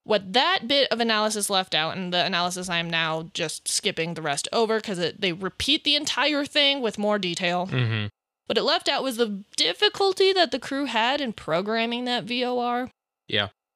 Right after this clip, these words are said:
Speaker 1: At eleven fifty-one, just before passing through Barahona, the captain asked the co-pilot for the position, asking if he had entered the Castejon V O R, and the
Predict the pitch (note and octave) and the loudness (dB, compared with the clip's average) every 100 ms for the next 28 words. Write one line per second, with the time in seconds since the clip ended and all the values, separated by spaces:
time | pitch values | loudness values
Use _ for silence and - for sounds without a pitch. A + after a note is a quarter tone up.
0 | _ _ - A#3+ B3 E4+ F#4+ F#4 - D#4+ | _ _ -2 2 4 2 0 -6 -2 -2
1 | - C4+ A3 G#3 F#3 C#3 G3 - A#3+ D#4 | 0 -2 -2 2 2 2 -2 0 2 2
2 | E4 - A3+ G3+ F#3 F#3 F#3+ F#3 G3 E3+ | 0 4 4 4 0 -2 -4 -4 -2 0
3 | F3 E3 D#3 D#3+ G#3 - G#3 A3 B3+ D#4+ | 0 0 -2 -4 -4 -4 -4 0 -2 -2
4 | D4 C4+ - - C4 C4+ G#3+ E3+ E3+ - | -2 -2 -2 -2 0 0 2 0 0 -2
5 | - G3 F#3+ G#3+ C#4 F4 F#4 E3+ - F3+ | -2 0 -2 -2 0 2 2 0 0 -2
6 | F#3+ G#3 G3+ F#3+ G#3 G3+ F#3+ F#3+ F#3+ - | 0 -2 -2 -2 -2 0 2 2 -2 -4
7 | B3+ C#4+ D#4 C#4+ A#3 A3+ - A#3+ A#3+ C4 | -4 -2 -2 -4 0 -2 0 -2 2 0
8 | - A#3+ A#3 B3+ - _ _ - G#3 A#3+ | 0 0 0 -2 -10 _ _ -4 4 6
9 | B3 E3+ D#3+ D#3 - G#3 | 6 6 4 2 0 -2